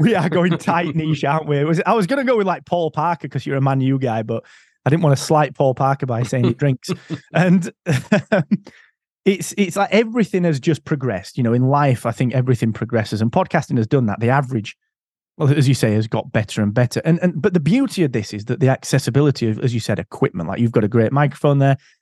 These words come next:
Speaker 1: I've got a good microphone here. They're not expensive. You can get them, and it's just about the technique. So, like, the basics, you're absolutely right. Like, anyone can do the basics well now. And that's the beauty of the podcasting scene becoming an industry, 'cause people in tech are putting more money into it, and everything's getting better. I saw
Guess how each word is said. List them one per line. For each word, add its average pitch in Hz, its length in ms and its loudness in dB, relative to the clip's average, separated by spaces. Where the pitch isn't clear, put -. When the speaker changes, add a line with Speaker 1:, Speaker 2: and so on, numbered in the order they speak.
Speaker 1:
I've 131 140 0
got 123 120 0
a 117 60 -2
good 117 160 0
microphone 110 420 -4
here. 190 160 2
They're 247 100 -2
not 214 140 -2
expensive. 196 640 -2
You 196 140 -8
can 190 160 0
get 185 240 0
them, 208 160 2
and 151 140 2
it's 123 160 -2
just - 180 -2
about 135 240 -2
the 113 80 -10
technique. 131 640 -2
So, 190 140 2
like, 214 200 2
the 208 80 4
basics, 202 680 0
you're 147 120 2
absolutely 147 440 0
right. 120 240 0
Like, 104 160 -6
anyone 185 460 2
can 139 220 -4
do 123 180 0
the 117 80 0
basics 110 500 -4
well 113 380 2
now. 90 180 0
And 104 120 2
that's - 160 -2
the 131 100 -2
beauty 131 380 2
of 104 80 -2
the 98 100 -8
podcasting 101 500 -6
scene 107 220 0
becoming 101 300 -2
an 117 80 2
industry, 170 440 2
'cause 117 220 0
people 147 260 4
in 107 100 2
tech 139 220 0
are 131 60 -4
putting 110 220 -2
more 101 180 -2
money 165 260 2
into 160 260 0
it, 156 120 0
and 196 80 -2
everything's 175 320 -2
getting 123 260 -2
better. 120 240 0
I 123 60 -2
saw 190 320 0